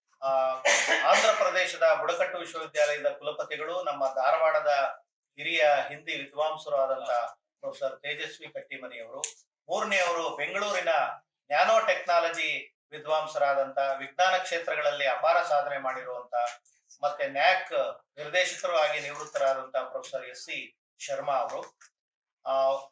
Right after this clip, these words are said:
ಅದರ ಹಿಂದಿನ ದಿವಸ ಒಂಬತ್ತನೇ ತಾರೀಕು ನಾವು ಐವತ್ತೊಂದು ಪುಸ್ತಕಗಳ ಬಿಡುಗಡೆ ಇಟ್ಕೊಂಡಿದ್ದೇವೆ.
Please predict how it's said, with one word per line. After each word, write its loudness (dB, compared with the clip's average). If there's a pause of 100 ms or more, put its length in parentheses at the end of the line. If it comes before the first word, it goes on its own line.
(280)
ಅದರ 6
ಹಿಂದಿನ 4
ದಿವಸ 0
ಒಂಬತ್ತನೇ 4
ತಾರೀಕು 0 (240)
ನಾವು -2 (300)
ಐವತ್ತೊಂದು 0
ಪುಸ್ತಕಗಳ -2
ಬಿಡುಗಡೆ -2
ಇಟ್ಕೊಂಡಿದ್ದೇವೆ. -10